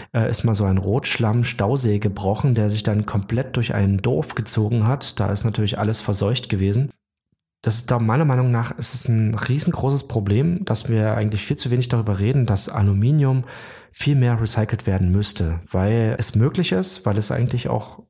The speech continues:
recht gut recycelbar ist. Also die Wertigkeit lässt nicht so schnell nach, wie das zum Beispiel bei Papier der Fall ist. Aber es wird zu wenig gemacht, weil es billiger ist, halt neu herzustellen, ähm, als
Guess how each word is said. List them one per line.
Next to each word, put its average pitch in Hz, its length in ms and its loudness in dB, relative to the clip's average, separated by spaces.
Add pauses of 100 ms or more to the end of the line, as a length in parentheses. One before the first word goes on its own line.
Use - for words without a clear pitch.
(160)
recht - 260 -2
gut 165 260 -4
recycelbar 156 640 0
ist. 175 180 -2
Also 107 200 0
die 104 640 0
Wertigkeit 120 640 0
lässt 120 300 0
nicht 147 160 0
so 143 160 0
schnell 127 240 2
nach, 120 320 0
wie 120 120 2
das 117 220 2
zum - 140 2
Beispiel 110 180 -2
bei 104 160 2
Papier 101 340 -2
der 143 120 2
Fall 104 200 -2
ist. 160 300 -4
Aber 113 140 -2
es 131 120 -2
wird 135 120 0
zu - 100 -2
wenig 123 240 2
gemacht, 117 420 0
weil 110 460 2
es - 100 0
billiger 113 360 2
ist, - 140 0
halt 87 280 0
neu 95 180 4
herzustellen, 104 1040 2
ähm, 95 520 0
als - 720 -2